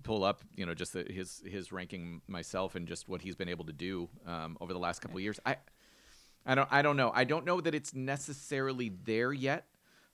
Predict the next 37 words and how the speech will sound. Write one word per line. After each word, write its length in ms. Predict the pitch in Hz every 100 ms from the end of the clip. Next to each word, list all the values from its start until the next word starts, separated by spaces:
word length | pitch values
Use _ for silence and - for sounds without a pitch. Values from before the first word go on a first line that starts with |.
| -
Um, 580 | 87 90 90 92 92 -
and, 220 | 101 101 -
and 140 | 104 101
frankly, 420 | 120 123 135 131
a 60 |
lot 240 | 113 113 120
of 100 | 117
times 420 | 127 120 120 -
you 80 | 110
see 260 | - 120
it 120 | 113 110
this 180 | 107
time 240 | - 123 113
of 60 |
the 80 | 98
year 460 | 90 98 110 151 185
as 160 | 104 104
well, 300 | 104 110 131
guys 300 | 107 113 104
who 140 | 104
just 340 | 90 107 107 120
have 140 | 98
left 380 | 90 101 101 -
college 400 | 117 107 104 95
in 160 | 92
May, 340 | 87 101 135 151 - - - _ -
who 100 | 110
are 80 |
struggling 540 | 95 - 120 113 127 120
with 180 | 113 -
the 60 |
grind 580 | 85 101 95 101 123 127
of 260 | - 101 -
playing 380 | - 104 104 104
professional 680 | 101 - 104 98 139 139
tennis. 560 | 139 151 160 214 - - _ - - - _ -
Um, 500 | 98 95 95 95